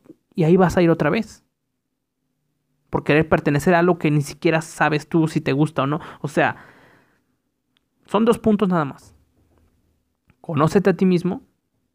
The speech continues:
Y el segundo, empieza a acercarte a tus tribus. Y de esa forma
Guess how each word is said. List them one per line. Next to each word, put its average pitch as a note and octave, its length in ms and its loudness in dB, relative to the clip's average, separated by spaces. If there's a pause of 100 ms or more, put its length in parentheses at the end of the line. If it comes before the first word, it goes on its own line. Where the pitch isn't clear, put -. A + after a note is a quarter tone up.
(160)
Y C#3 100 2
el B2+ 80 -2
segundo, D#3+ 580 0
empieza E3 580 0 (260)
a - 100 -6
acercarte C3+ 720 -4 (420)
a D#3+ 120 -8
tus - 300 -4
tribus. - 440 -6 (4000)
Y C#3 140 -2
de C3+ 80 2
esa F3 200 0
forma F#3 460 0